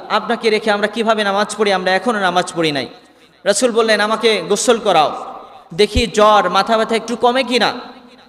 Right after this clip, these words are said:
আল্লাহ রাসূল সাল্লাল্লাহু আলাইহি ওয়াসাল্লাম দ্বিতীয়বার গোসল করলেন। নামাজে যাওয়ার জন্য উঠবেন, আবার বেহুশ হয়ে পড়ে গেলেন।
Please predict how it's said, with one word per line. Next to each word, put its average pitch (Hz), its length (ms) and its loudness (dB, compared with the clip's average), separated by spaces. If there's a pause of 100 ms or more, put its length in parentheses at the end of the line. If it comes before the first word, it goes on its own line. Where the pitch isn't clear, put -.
(300)
আল্লাহ 196 160 4
রাসূল 185 200 -2
সাল্লাল্লাহু 185 460 0
আলাইহি 180 220 0
ওয়াসাল্লাম 180 360 -4
দ্বিতীয়বার 202 440 0
গোসল 175 280 -2
করলেন। 160 320 0 (640)
নামাজে 220 440 4
যাওয়ার 220 340 4
জন্য 233 320 0
উঠবেন, 294 640 2 (200)
আবার 208 300 4
বেহুশ 196 280 0
হয়ে 190 200 2
পড়ে 160 180 2
গেলেন। 127 240 -4